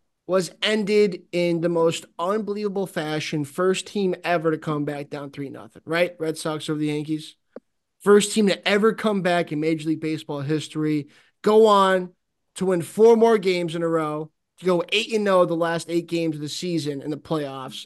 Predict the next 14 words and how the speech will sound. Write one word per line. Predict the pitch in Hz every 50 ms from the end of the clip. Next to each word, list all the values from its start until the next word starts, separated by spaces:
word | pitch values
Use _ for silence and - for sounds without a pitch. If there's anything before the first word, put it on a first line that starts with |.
| _
A | 151 160
L | 165 165 160
C | 160 - 170 160 160
S | 151 151 147 - -
World | 165 160 151 147
Series, | - - 160 147 139 143 143 - _ _ _ _ _
win | - 165 202 220 214
their | 208 196 175
first | - - 190 175 175 170 -
World | 170 170 165
Series | - - 180 170 160 147
in | 151 151
eighty-six | 147 143 - 139 131 - -
years. | 143 135 85 62 _ - - -